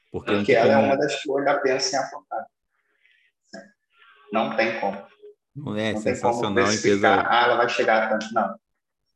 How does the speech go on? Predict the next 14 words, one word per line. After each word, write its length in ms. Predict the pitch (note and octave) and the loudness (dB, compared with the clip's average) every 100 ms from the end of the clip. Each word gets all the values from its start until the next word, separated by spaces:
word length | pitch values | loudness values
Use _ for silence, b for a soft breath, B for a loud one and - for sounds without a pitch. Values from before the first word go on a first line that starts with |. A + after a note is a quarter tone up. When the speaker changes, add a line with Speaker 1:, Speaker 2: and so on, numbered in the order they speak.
| _ - - - B B B B B B B | _ -20 -20 -20 B B B B B B B
Speaker 1:
Caramba, 540 | - F#2+ F#2+ F#2+ F#2+ F2+ | -6 -2 -2 -2 -6 -4
quatrocentos 380 | G2 F#2+ A2+ A2 | -4 -2 -4 -2
e 20 | |
quarenta 260 | A2 G#2+ | -4 -4
por 140 | G#2 F#2 | -10 -12
cento, 420 | - F#2+ F2+ - | -8 -8 -8 -14
sensacional. 760 | - F#2+ F#2 G#2 G2+ G#2 F#2 F2+ | -12 -10 -4 -4 -4 -4 -4 0
E 120 | A#2 | 4
aí, 80 | F3+ | 6
acabou 340 | C#3 G#2+ B2+ A#3 | 4 4 4 4
ou 60 | |
tem 100 | F#4 | 4
mais, 240 | D4+ C#3 A2 | 2 0 0
Brasil? 460 | A#2+ A2+ A2+ F#2 | -2 -2 -4 -6